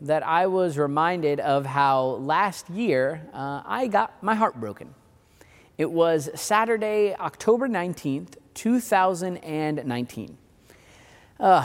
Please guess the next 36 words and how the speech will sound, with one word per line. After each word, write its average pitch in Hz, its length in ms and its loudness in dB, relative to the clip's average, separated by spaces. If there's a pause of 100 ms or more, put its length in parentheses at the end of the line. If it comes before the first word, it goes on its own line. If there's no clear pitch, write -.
(140)
it 175 260 0
was 202 140 4
such 254 320 2
an 170 220 -2
interesting 147 680 -2
day. 131 200 4
I 160 220 2
remember 208 300 2
waking 170 360 0
up 151 180 0
that 123 240 -2
day 123 280 -2
and 131 220 -6
feeling 247 480 -2
a 160 60 0
little 233 200 4
bit 180 200 2
anxious, 156 640 -8
uh, 131 200 -4
kind 220 200 -4
of 147 140 -2
wondering 175 340 2
what 175 180 2
the 156 60 -4
day 147 160 -2
was 147 160 -4
gonna 123 160 -6
hold 127 460 -4
and 127 200 -4
really 160 300 2
what 131 400 -2
was 143 160 -6
gonna 123 140 -6
happen 127 500 -6
that 113 240 -2
night. 113 320 -8